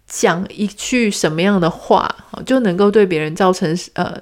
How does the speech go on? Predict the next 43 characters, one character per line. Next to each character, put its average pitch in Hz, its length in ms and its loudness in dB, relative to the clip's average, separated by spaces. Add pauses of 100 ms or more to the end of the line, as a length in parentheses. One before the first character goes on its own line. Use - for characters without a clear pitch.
人 185 220 4
生 196 180 2
当 190 160 4
中 190 140 4
重 196 160 2
要 180 120 2
的 160 120 -4
影 156 240 -8
响， - 200 -2 (400)
这 - 140 -2
件 302 180 2
事 285 160 2
情 170 460 -8 (100)
就 220 140 2
是 214 100 2
所 160 200 0
谓 160 80 2
的 180 80 0
影 156 200 -6
响 - 300 -6
力 160 160 -6
嘛。 - 160 -14 (760)
可 262 100 2
是 370 100 4
老 254 160 4
实 156 140 -2
说， 170 400 0 (300)
同 202 240 0
样 294 200 0
一 185 60 2
句 196 240 -4
话， 190 400 -2
在 233 100 2
不 233 160 -2
同 190 200 -2
的 156 100 2
人 156 220 -2
讲 - 260 -6 (180)
就 - 140 -8
是 170 100 -2
不 160 240 -4
一 - 100 -8
样。 85 200 -8